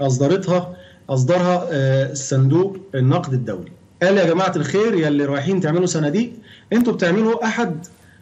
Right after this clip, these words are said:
النماذج التالية. يا إما يبقى عندك صندوق اسمه صندوق الاستقرار. صندوق الاستقرار دوت هدفه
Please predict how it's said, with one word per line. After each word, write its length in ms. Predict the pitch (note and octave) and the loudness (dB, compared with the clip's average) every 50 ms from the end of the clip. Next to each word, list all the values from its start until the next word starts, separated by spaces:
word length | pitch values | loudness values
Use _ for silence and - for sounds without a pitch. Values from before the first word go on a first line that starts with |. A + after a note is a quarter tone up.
| _ - | _ -4
النماذج 480 | D3+ D3+ D#3 D#3 E3+ F#3+ G3 F3+ F3 D3+ | 0 0 2 2 2 2 2 0 0 -2
التالية. 440 | C#3 C3 - C3+ A#2+ A2 G2+ F#2 - - - - _ _ - - - - - | -2 -4 -2 -4 -4 -4 -6 -10 -12 -18 -20 -20 _ _ -20 -20 -10 -2 0
يا 140 | E3+ A3 B3+ | 2 4 4
إما 140 | B3+ A#3 G#3+ | 4 4 2
يبقى 180 | F#3+ F3+ F3+ | 2 2 2
عندك 220 | F#3 G#3+ G3 F#3+ - | 0 0 0 -2 -2
صندوق 320 | - F3 E3 D#3+ F3+ F#3 | -2 -2 0 0 0 0
اسمه 200 | F#3+ F#3+ F#3 E3+ | 0 0 -2 -2
صندوق 320 | C3+ D#3+ D#3 D3+ D#3 G3 | -2 0 0 0 0 0
الاستقرار. 640 | G3+ F3+ E3 - - D3+ C3 - C#3 D3+ C3+ A2+ - - - - _ _ _ _ _ _ - - - - - _ | 0 0 -2 -2 -4 -4 -4 -2 -2 -2 -2 -2 -6 -8 -16 -20 _ _ _ _ _ _ -20 -20 -20 -20 -20 _
صندوق 260 | - - C#3+ D3 E3+ A3 | -6 -2 0 2 2 2
الاستقرار 500 | A3 - - G3 - - F3 A3 A#3+ A#3 | 2 0 0 -2 -2 0 0 2 2 2
دوت 240 | A#3+ A#3+ A3 - | 2 0 2 2
هدفه 440 | G#3 B3+ B3+ C4 B3 - C#4+ D4 C#4 | 0 0 2 0 0 0 0 -2 -2